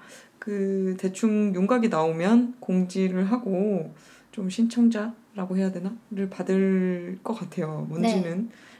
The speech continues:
Speaker 1: 그때 조금 더 정리를 해서 공지해드리도록 하겠습니다.
Speaker 2: 그렇습니다.
Speaker 1: 네.
Speaker 2: 저희 미니맵 점 넷 좀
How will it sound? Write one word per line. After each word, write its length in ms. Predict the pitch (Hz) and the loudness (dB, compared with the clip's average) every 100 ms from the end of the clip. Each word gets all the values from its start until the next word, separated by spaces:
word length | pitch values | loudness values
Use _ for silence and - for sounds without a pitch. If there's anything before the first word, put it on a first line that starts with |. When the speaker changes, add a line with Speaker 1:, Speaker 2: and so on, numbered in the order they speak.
| _ | _
Speaker 1:
그때 360 | - - 175 151 | -14 -2 -2 -2
조금 280 | - 196 | -6 -6
더 300 | 180 156 156 | -4 -2 -4
정리를 500 | - 160 160 156 156 175 | -6 -10 -8 -8 -8 -8
해서 320 | 214 180 170 | -10 -12 -14
공지해드리도록 960 | - 156 165 170 196 190 151 - 175 214 | -12 -10 -8 -8 -8 -8 -8 -10 -10 -8
하겠습니다. 560 | 220 - - - 180 | -6 -6 -8 -8 -10
Speaker 2:
그렇습니다. 800 | 180 202 190 - 226 240 202 247 | -12 -14 -16 -4 2 2 2 0
Speaker 1:
네. 260 | 196 196 156 | 2 2 0
Speaker 2:
저희 240 | - 240 240 | 0 2 2
미니맵 460 | 269 311 311 302 | 2 0 -4 -6
점 240 | 302 294 262 | -4 0 2
넷 280 | 220 220 - _ - | 0 -4 -18 _ -10
좀 560 | 220 214 208 202 190 | -6 -4 -6 -8 -10